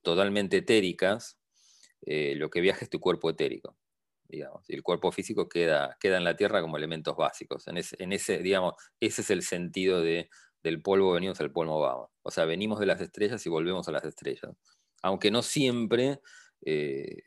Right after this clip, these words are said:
se sube una nave de la, de la misma forma. Yo, por ejemplo, he experimentado dos formas de subir a, a naves de tipo ufo, tanto como ascensor de luz, que fue en el dos mil trece, que pude estar en una nave de cuarta dimensión y,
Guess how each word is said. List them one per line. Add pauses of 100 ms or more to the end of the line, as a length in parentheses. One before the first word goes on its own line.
se
sube
una
nave
de
la,
de
la
misma
forma.
Yo, (320)
por
ejemplo,
he
experimentado
dos
formas
de
subir
a,
a
naves
de
tipo
ufo,
tanto
como
ascensor
de
luz,
que
fue
en
el
dos
mil
trece, (520)
que
pude
estar
en
una
nave
de
cuarta
dimensión
y,